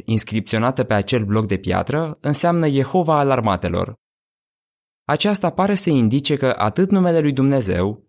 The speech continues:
cât și expresia Jehova al armatelor erau folosite pe scară largă în timpurile biblice. În Biblie, expresia Jehova al armatelor apare de nenumărate ori.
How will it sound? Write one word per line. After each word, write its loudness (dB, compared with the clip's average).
cât -4
și -2
expresia 0
Jehova 0
al 2
armatelor -2
erau 0
folosite -2
pe -2
scară 0
largă 0
în 0
timpurile -2
biblice. -4
În 2
Biblie, 0
expresia 0
Jehova 0
al 2
armatelor 0
apare 0
de 0
nenumărate 0
ori. 0